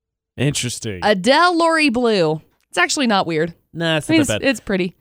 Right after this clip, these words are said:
Speaker 1: So we'll, uh, we'll keep going with this quiz, see how I do. I have a feeling we do terrible.
Speaker 2: Yep.
Speaker 1: Also,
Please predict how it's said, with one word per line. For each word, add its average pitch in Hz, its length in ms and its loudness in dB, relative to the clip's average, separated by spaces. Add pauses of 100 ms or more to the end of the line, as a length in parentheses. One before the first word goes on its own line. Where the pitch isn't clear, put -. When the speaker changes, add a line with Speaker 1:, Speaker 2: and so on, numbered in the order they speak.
Speaker 1:
So 185 480 -2
we'll, 214 360 2
uh, 208 240 2
we'll 180 160 -2
keep 208 240 -2
going 208 180 2
with 196 80 0
this 175 120 -4
quiz, 180 320 -2
see 170 240 0
how 160 180 2
I 151 100 2
do. 139 400 -2
I 131 80 -2
have 135 100 -4
a 117 40 -18
feeling 143 260 -4
we 127 140 -8
do 113 120 -10
terrible. 139 520 -4
Speaker 2:
Yep. - 0 - (300)
Speaker 1:
Also, 156 320 -2